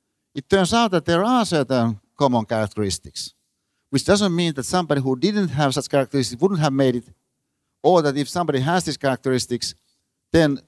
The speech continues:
he or she automatically does make it. It's just that very often it's the case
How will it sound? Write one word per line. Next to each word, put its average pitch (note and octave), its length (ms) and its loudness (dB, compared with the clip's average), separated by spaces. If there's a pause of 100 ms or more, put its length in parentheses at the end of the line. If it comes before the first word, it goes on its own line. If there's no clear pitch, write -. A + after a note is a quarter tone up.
(200)
he D#3+ 180 0
or C#3+ 80 4
she C#3 260 -6
automatically C#3 580 0
does D#3+ 280 0
make A#2 280 -4
it. B2+ 40 -6
It's A2+ 120 -14
just E3 220 0
that C3+ 200 -2 (680)
very G#3+ 200 6
often F3+ 280 2
it's D3+ 180 -8
the C#3 120 -6
case E3+ 580 0